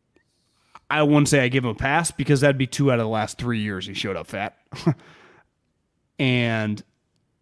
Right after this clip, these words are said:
you mentioned this before we hopped on. His body type is, he, he's an outlier player. He just, he's an outlier player for the way the forty-niners have built this thing.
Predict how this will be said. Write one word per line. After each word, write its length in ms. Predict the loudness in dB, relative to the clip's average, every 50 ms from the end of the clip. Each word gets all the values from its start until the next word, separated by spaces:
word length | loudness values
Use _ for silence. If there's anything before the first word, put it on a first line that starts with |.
| _ _ _ _ _ _ _ _ _
you 340 | -10 -8 -4 2 4 6 6
mentioned 300 | 6 6 4 2 0 0
this 120 | -2 -2
before 240 | -4 -6 -6 -6 -4
we 120 | -4 -4
hopped 240 | -4 -4 -6 -6 -6
on. 280 | -8 -8 -8 -8 -10 -12 -16 _ _ _ _ _ _ _ _ _
His 160 | 0 0 2
body 280 | 4 2 2 2 2 0
type 320 | 0 0 0 0 -2 -4
is, 140 | -8 -10 -10
he, 220 | -6 -2 -2 0 2
he's 260 | 4 4 4 4 4
an 140 | 2 0 0 -2
outlier 500 | -4 -4 -4 -6 -10 -12 -12 -12 -12 -14
player. 400 | -18 -20 -20 -20 -20 -20 -20 -20 _ _ _ _ _ _ _
He 120 | _ -8 -4
just, 260 | -2 -4 -4 -4 -8 -14 -20 _ _ _ _ _ _ _ _
he's 180 | -4 -2 0 2
an 80 | 2
outlier 400 | 2 2 0 -2 -2 -2 -2 -2
player 280 | -2 -2 -2 -2 -2 -2
for 140 | -4 -6 -8
the 80 | -8 -6
way 180 | -6 -6 -6
the 60 | -6
forty-niners 600 | -8 -8 -6 -6 -4 -4 -2 -2 0 0 0 0 0
have 160 | -2 -2 0
built 220 | 2 2 2 0
this 160 | 0 -2 -4 -2
thing. 280 | -2 -2 -2 -2 -4